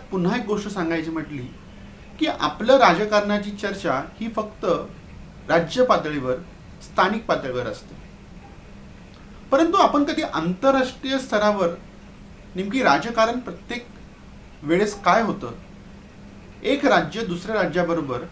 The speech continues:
म्हणजे स्टेट, एक स्टेट दुसऱ्या स्टेटबरोबर कशा पद्धतीने वागत असतं, त्याच्या पाठीमागं कुठल्या प्रकारचे मोटिव्हज असतात, याच्याविषयी आपण कधी विचार केला आहे का?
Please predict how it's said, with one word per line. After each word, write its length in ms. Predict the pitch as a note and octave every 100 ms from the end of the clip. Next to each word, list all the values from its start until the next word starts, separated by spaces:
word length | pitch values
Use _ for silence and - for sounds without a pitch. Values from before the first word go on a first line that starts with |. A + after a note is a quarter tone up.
| - - - -
म्हणजे 280 | D#3 D3+
स्टेट, 500 | A#3 - - A3 E3+ F3 - - - - - - - - - -
एक 180 | B3+
स्टेट 420 | - - A3 A#3+ F3
दुसऱ्या 280 | E3+ G#3+
स्टेटबरोबर 500 | A3+ - G3 F#3+ F#3+
कशा 360 | A3+ - E3+ A3+
पद्धतीने 420 | A3 F#3 E3+ A3
वागत 320 | G3+ C#3 D#3
असतं, 280 | D3+ - B2+ G#2 - - - - - - - - -
त्याच्या 200 | F3+ A#3
पाठीमागं 520 | A3 F#3+ G#3 G#3+ A3+ B3 - - - - -
कुठल्या 280 | F#3 - A#3
प्रकारचे 440 | A3+ G#3+ G#3+ G#3+
मोटिव्हज 480 | G#3 E3 D#3+ G#3+ G#3+
असतात, 320 | F3+ - C3 A#2+ - - - - - - - - - - -
याच्याविषयी 420 | F3 A#3 A3+ B3+
आपण 160 | A#3 A#3
कधी 180 | A#3 G#3+
विचार 280 | G3+ G3+
केला 240 | G3 D#3+ C#3
आहे 80 |
का? 120 | B2+